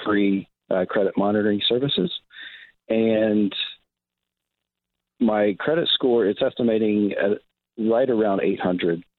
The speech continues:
And so I'm wondering, by the time we're ready to, to purchase a house, if we save up for one, um, if, how much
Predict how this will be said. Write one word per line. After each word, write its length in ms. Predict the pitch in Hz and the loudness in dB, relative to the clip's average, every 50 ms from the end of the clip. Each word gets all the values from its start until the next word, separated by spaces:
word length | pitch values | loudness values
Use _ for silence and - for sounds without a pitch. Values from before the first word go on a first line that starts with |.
| _ _ _ _ _ - | _ _ _ _ _ -2
And 400 | 95 98 98 95 92 95 95 - - - | 0 0 2 2 0 0 0 -2 -2 0
so 180 | 113 107 104 | 2 0 2
I'm 240 | - 107 127 139 139 | 2 2 2 2 2
wondering, 600 | 131 123 117 113 107 104 104 101 95 92 95 92 - _ _ _ | 2 2 2 2 2 2 2 2 0 0 -2 -4 -6 _ _ _
by 120 | - 104 101 | -2 0 0
the 80 | 98 95 | 0 -2
time 520 | - - 117 113 110 107 104 101 98 95 - _ - - - - - - _ _ _ _ _ _ _ | -2 0 0 2 2 2 2 2 0 -2 -2 _ -20 -20 -20 -20 -20 -20 _ _ _ _ _ _ _
we're 160 | - 110 104 95 92 98 | 0 0 0 2 2 2
ready 280 | 104 110 107 107 98 92 - - | 2 2 2 0 -2 -2 -2 -2
to, 160 | 95 95 87 90 - _ _ _ _ _ - | -2 -2 -4 -4 -10 _ _ _ _ _ -6
to 100 | 95 95 | -6 -4
purchase 460 | - - 120 113 110 - 101 85 - 87 | -2 -2 -2 -2 0 -2 -2 -2 0 -2
a 60 | 82 | -2
house, 360 | - - 87 87 78 80 - - - - | 0 0 0 0 0 0 0 0 -2 -2
if 120 | 85 80 - | -4 -4 -2
we 160 | - 92 87 - - | -4 -4 -2 -2 -2
save 160 | 90 90 85 | -2 -2 0
up 140 | 92 87 - - - | -2 -4 -4 -6 -6
for 100 | - 90 | -4 -2
one, 320 | 90 90 90 87 87 85 - _ _ _ _ _ _ _ _ | 0 0 0 0 -2 -4 -8 _ _ _ _ _ _ _ _
um, 340 | - 95 87 82 80 87 - - - | -4 -2 -2 -2 -4 -6 -8 -8 -4
if, 200 | - 101 - - - - - _ _ _ _ _ _ _ _ _ _ _ _ _ _ _ - - - - - - | -4 -4 -4 -4 -12 -16 -18 _ _ _ _ _ _ _ _ _ _ _ _ _ _ _ -8 -6 -6 -6 -4 -4
how 200 | - - 135 127 | -2 -2 0 0
much 220 | 123 117 101 - | 0 0 0 0